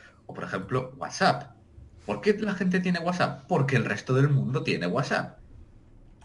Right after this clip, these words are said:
Y por eso es casi imposible, y mucha gente lo ha intentado, tratar de romper el monopolio de WhatsApp. Lo ha intentado Telegram, es el que más se acerca, pero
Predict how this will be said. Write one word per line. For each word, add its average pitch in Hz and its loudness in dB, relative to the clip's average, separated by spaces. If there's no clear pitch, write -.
Y 135 2
por 107 2
eso 117 2
es - -4
casi - -2
imposible, 175 -2
y 110 2
mucha 92 -8
gente 113 -4
lo 80 -4
ha 87 -6
intentado, 139 -2
tratar 95 -2
de 98 -2
romper 90 -2
el 98 -8
monopolio 95 0
de 90 -2
WhatsApp. - 0
Lo 101 2
ha 107 6
intentado 110 0
Telegram, 175 0
es 101 -8
el 101 -2
que - -6
más 101 0
se 123 2
acerca, - -2
pero 170 -6